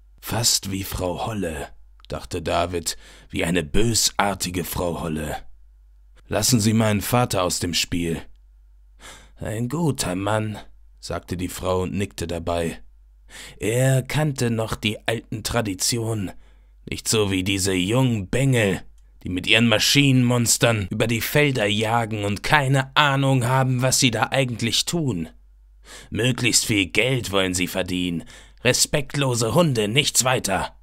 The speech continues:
Bei diesen Worten erinnerte sich David an etwas, das Weitreich gestern am Telefon erwähnt hatte. „Wir sind nicht gerade beliebt hier in der Gegend.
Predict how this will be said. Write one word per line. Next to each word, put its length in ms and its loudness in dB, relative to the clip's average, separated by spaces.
Bei 100 0
diesen 480 4
Worten 360 0
erinnerte 640 2
sich 320 0
David 460 2
an 180 -4
etwas, 540 0
das 340 -2
Weitreich 720 -2
gestern 420 0
am 140 -2
Telefon 580 -2
erwähnt 420 -4
hatte. 420 -4
„Wir 200 0
sind 340 2
nicht 380 2
gerade 400 0
beliebt 500 0
hier 140 -2
in 80 -2
der 120 -2
Gegend. 640 -4